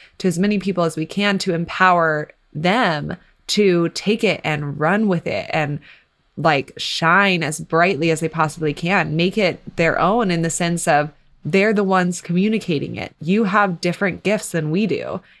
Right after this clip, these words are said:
And leaning into your highest expression, um, while using the system to empower and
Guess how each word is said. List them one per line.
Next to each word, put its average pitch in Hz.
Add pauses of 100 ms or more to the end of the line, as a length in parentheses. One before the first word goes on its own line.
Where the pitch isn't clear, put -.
(120)
And 175 (220)
leaning 202
into 196
your 175
highest 165
expression, 220 (400)
um, 156 (200)
while 165
using 185
the 185
system 208
to 196
empower 170
and 156